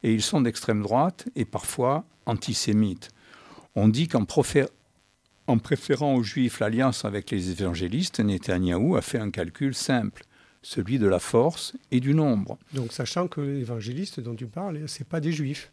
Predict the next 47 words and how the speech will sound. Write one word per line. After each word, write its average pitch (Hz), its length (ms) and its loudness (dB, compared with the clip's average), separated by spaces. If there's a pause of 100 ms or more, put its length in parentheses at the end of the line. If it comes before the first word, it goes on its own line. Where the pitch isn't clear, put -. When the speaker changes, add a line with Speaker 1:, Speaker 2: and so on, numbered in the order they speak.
Speaker 1:
C'est - 160 -4
pas 147 100 4
des 175 100 4
Juifs, 202 300 2
non, 214 120 0
non. 170 40 0
Speaker 2:
Voilà, 139 320 4 (220)
ils 156 100 -8
sont, - 180 -2
Speaker 1:
Non, 165 80 4
non. 226 240 2 (540)
Speaker 2:
ils 131 80 -4
sont 156 100 2
Speaker 1:
C'est 135 60 6
ceux, 147 180 6
Speaker 2:
chrétiens, 208 380 8
Speaker 1:
c'est - 160 -2
Speaker 2:
chrétiens 131 180 6
Speaker 1:
ceux 185 140 8
qui 123 140 2
Speaker 2:
évangélistes. 107 80 4
Speaker 1:
veulent 220 200 8
que - 140 4
le 135 120 8
Messie, 175 580 4
euh, 113 340 0 (120)
soit 127 180 6
Speaker 2:
Voilà. 123 120 4
Speaker 1:
attendu 127 460 4
et, 151 140 4
Speaker 2:
Voilà. 117 180 4 (400)
Speaker 1:
voilà, 202 260 2
et 127 80 6
revienne. 151 640 4 (140)
Speaker 2:
Pour 160 120 0
ça, 190 160 6
il 196 80 6
faut 170 140 2
que 156 100 -2
tous 156 160 -2
les 139 100 4
Juifs 143 260 0
retournent 156 380 -2
en 143 380 0
Israël, 123 340 0
Speaker 1:
Oui, 143 180 4
là. 131 220 0